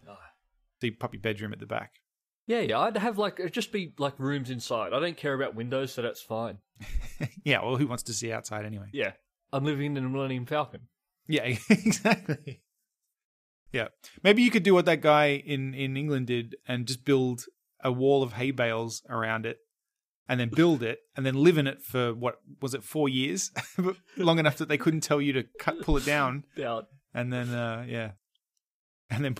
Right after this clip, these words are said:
Speaker 2: take the hay bales down. Although he did lose the court case and had
Speaker 1: Yes.
Speaker 2: to, <laughs> had to pull his ca-, sorry, the guy built
Speaker 1: His
Speaker 2: a castle,
Speaker 1: castle.
Speaker 2: his castle. He wanted to build a castle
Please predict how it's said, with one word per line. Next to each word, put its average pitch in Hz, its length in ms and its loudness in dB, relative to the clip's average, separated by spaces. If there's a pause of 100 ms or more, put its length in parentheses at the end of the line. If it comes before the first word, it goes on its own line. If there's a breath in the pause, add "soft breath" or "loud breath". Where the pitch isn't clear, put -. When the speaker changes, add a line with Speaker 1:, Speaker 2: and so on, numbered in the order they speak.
Speaker 2:
take 131 180 -2
the 110 60 -6
hay 117 120 -2
bales 107 280 -8
down. 113 280 -12 (1500)
Although 147 200 8
he 156 120 2
did 147 200 2
lose 131 540 2
the 131 100 -4
court 123 220 -6
case 113 320 -12 (220)
and 113 160 -8
had 135 80 -4
Speaker 1:
Yes. 110 320 -2 (140)
Speaker 2:
to, - 40 -10
<laughs> - 20 -6
had 196 140 4
to 156 60 -12
pull 151 180 -2
his 131 120 -4
ca-, 165 360 0
sorry, 151 220 6 (160 loud breath)
the 160 80 2
guy 185 140 8
built 185 160 6
Speaker 1:
His 170 120 4
Speaker 2:
a - 40 -2
castle, 139 280 8
Speaker 1:
castle. 104 180 -2
Speaker 2:
his 135 160 -4
castle. 120 440 0
He 135 80 -6
wanted 170 160 2
to 151 60 -8
build 160 140 2
a 151 40 0
castle 143 520 2